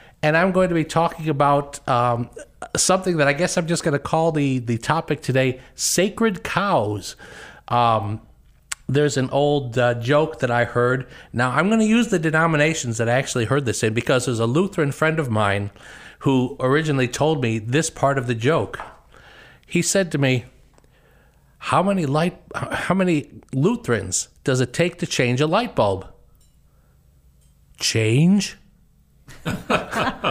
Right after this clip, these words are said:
Okay, I thought that was pretty good. He was Lutheran. He was allowed to say that. Then I thought about, well, I'm Nazarene.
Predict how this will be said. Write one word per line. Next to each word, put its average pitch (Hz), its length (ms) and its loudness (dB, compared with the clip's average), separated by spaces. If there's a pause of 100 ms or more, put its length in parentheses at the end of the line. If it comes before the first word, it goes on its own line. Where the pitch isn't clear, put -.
(720)
Okay, 165 400 2
I 175 100 2
thought 190 200 0
that 180 60 2
was 175 140 -2
pretty 170 220 0
good. 127 260 -2
He 165 140 0
was 156 160 -2
Lutheran. 143 340 0
He 147 120 2
was 156 100 0
allowed 147 260 2
to 147 60 -4
say 143 240 0
that. 113 340 0 (520)
Then 151 120 2
I 190 80 2
thought 175 220 2
about, 156 200 2
well, 127 140 0
I'm 202 180 2
Nazarene. 156 760 0